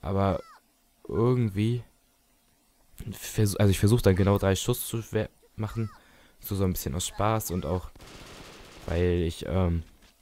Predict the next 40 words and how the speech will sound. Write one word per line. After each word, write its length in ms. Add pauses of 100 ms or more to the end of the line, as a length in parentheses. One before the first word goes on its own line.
(460)
na, 160
nicht 100
so 100
viel 140
Muni 200
verschwenden 440
möchte. 380 (720)
Ist 100
ja 60
auch, 360 (500)
kostet 280
ja 80
immer 160
was, 160
den, 160
äh, 160
aufzufüllen. 600 (1120)
Ähm, 320 (1300)
ja, 260
und 160
dann 220 (920)
fehlt 300
mir 80
immer 160
ein 180
Schuss. 400 (1300)
Das, 480
naja, 380
ich 140
glaub, 160
es 80
kommt 160
sogar 180
öfter 220
an 80
dem 120
Let's 140
Play. 100
Da 300
ha-, 120